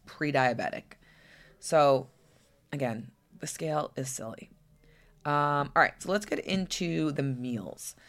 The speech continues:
So Trifecta is a company, um, very much like the local companies here that are, like, Redefine or Hummus or something like that. They send pre-made, like, macro-friendly meals where they,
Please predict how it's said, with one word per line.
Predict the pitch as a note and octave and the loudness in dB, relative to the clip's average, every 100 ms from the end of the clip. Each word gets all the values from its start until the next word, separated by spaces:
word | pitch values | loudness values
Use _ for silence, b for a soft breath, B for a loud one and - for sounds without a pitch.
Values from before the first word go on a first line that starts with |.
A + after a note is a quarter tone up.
| b b | b b
So | E3+ E3 | 0 2
Trifecta | - G#3 A3 F3+ - F3+ | 4 4 4 2 4 0
is | C#3+ | 0
a | |
company, | C#3+ C#3+ C#3+ D3 C#3+ C#3+ | -2 -4 -2 0 0 -2
um, | C3 B2+ B2+ B2+ B2+ - | -2 -2 -2 -6 -10 0
very | C#3+ D3+ | 4 4
much | C#3+ C3+ | 0 -2
like | C3+ B2+ | 0 0
the | B2+ | -2
local | B2+ B2+ B2+ | -2 0 0
companies | - B2+ C3 B2+ B2 | -2 -2 -2 -4 -2
here | B2 B2 | 0 2
that | B2 | 2
are, | A#2 | 0
like, | A#2 A#2 | -2 -2
Redefine | C#3+ D3+ C#3 C#3+ C3 B2+ B2 | -2 -2 -2 2 2 0 -4
or | B2+ | -2
Hummus | D#3+ D3+ C#3 C#3 C3+ | -2 0 0 0 -2
or | |
something | B2 B2+ | -6 -6
like | B2 | 0
that. | A#2+ A2 | 0 2
They | C3 | 0
send | C3 - E3 E3+ E3+ B B B B _ | 0 2 2 0 -6 B B B B _
pre-made, | - - G3+ G#3+ F#3 D#3+ D3+ D3+ | -12 -2 4 4 4 4 2 2
like, | B2+ B2+ | 0 2
macro-friendly | C3+ C3+ C3 C3+ C3 B2+ B2+ B2 | 2 2 4 2 4 0 -2 -4
meals | A#2 F2 G1+ - | -4 -4 -8 -4
where | B2+ | -2
they, | B2 A#2+ | -2 -2